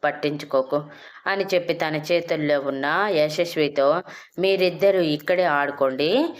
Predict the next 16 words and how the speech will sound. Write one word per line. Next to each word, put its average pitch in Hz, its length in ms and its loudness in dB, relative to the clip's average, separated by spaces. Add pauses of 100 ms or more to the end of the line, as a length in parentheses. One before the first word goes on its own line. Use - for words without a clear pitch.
(240)
అని 202 200 0
యశ్వంత్ని, 160 640 0
యశస్విని 147 800 0
ఆడుకోమని 143 680 0 (100)
చెప్పి 147 280 0
పల్లవి 156 540 2
గారి 139 280 0
పక్కన 143 460 -2 (100)
చేరి, 143 400 2 (320)
"బాధపడకండి 165 880 0
ఆంటీ, 139 720 -2 (800)
అందుకే 196 420 2
విశాల్ 160 460 0
మిమ్మల్ని 139 460 0
వద్దని 143 440 0
చెప్పాడు, 151 520 0